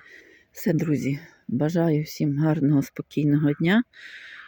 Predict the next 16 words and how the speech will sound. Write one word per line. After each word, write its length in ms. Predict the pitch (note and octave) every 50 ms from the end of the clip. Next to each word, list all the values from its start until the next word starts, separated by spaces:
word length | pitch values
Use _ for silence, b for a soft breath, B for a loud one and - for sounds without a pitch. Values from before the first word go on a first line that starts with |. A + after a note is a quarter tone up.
| B B B B
гарного 460 | F3+ F#3 F#3 F3+ E3 D#3+ D#3+ D#3+ D3+
настрою, 540 | E3 F3+ G3 A3+ - - - G3+ G3+ G#3 F#3+
бо 140 | F3 E3+ F#3
це 180 | - - F3+
теж 440 | - - G3+ F#3+ F3 - - - - -
важливо 680 | D3 D#3+ F#3+ F#3 F#3 F#3 F#3 G3 G3+ F#3+ F#3 F#3 F3+ - B B B B B B B B B B B B B B B B B
зараз 480 | D#3 E3 F#3 G3 F#3+ F3+ F#3 F3+ - -
в 40 | F#3
наш 220 | G3 F#3 - -
час 480 | - - G3 F#3+ F#3 - - - - - b b b b b b b b b b b b b b b -
настрій 580 | F3+ G3 F#3+ F#3 - - - - F3+ F#3+ F#3+
мати. 440 | G3 G3 G3 F#3+ F3+ - - - F#3+ - - - - - - - B B B B B B B B B B B B B B B B B B B B B B _ - _ _ _ _ _ _ _ _ _ - - - B B B B B B B B B B
Всім 340 | B - - - G3+ F#3+ E3+
дякую 520 | E3+ A3 A3+ G#3 - - F#3 F3+ F3+ F3
за 160 | E3 E3+ E3+ E3+
відгуки 840 | F3 E3 E3 G3+ B3 B3 B3 A#3 B3 A3+ - - B3 A#3 A#3